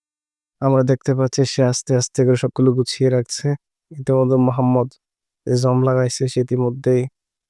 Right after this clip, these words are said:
ঘোরাফেরা করছে। আমি তো একদম হতবাক। ছাদ কৃষি দেখা শেষ হওয়ার পর আমি চলে আসলাম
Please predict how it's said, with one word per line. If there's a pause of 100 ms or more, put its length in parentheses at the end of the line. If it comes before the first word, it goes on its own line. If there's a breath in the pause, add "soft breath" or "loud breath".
(140)
ঘোরাফেরা
করছে। (880)
আমি
তো
একদম
হতবাক। (1200)
ছাদ
কৃষি (100)
দেখা
শেষ
হওয়ার
পর
আমি
চলে
আসলাম